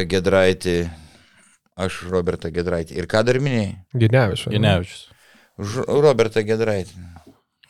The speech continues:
Speaker 3: Ką, ką Lukai manai? Ži-, ar, ar atsimeni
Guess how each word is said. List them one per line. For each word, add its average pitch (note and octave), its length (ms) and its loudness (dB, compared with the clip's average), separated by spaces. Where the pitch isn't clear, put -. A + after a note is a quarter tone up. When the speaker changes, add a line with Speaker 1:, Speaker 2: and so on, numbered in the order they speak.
Speaker 3:
Ką, A2 140 4
ką - 180 -2
Lukai G2 260 -2
manai? F#2+ 280 -4
Ži-, G2+ 100 -8
ar, G2 180 -2
ar F#2+ 180 2
atsimeni F#2+ 500 2